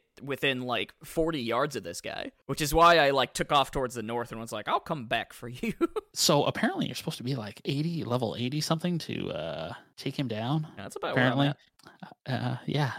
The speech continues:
Speaker 2: I found a, a great cheese and did it at level forty-five. <laughs>
Speaker 1: Hell yeah.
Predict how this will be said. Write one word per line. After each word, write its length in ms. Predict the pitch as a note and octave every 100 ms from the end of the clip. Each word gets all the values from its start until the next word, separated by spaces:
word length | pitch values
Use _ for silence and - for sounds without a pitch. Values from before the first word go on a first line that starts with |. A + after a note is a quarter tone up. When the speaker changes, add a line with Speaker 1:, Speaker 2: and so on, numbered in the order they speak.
| -
Speaker 2:
I 260 | - A#2 A#2
found 320 | - B2+ C3+
a, 300 | C3 C#3+ C#3+ - -
a 100 | C3+
great 240 | D3 F#3+
cheese 380 | - A3 C3+ B2
and 160 | C3 C3
did 100 | C#3
it 120 | C#3+
at 180 | C3+ F#2+
level 240 | E3+ F3+
forty-five. 600 | - G#3+ - F#3+ - A3 - -
<laughs> 120 | -
Speaker 1:
Hell 300 | F#3 F#3 D3
yeah. 320 | B2 A#2 A2+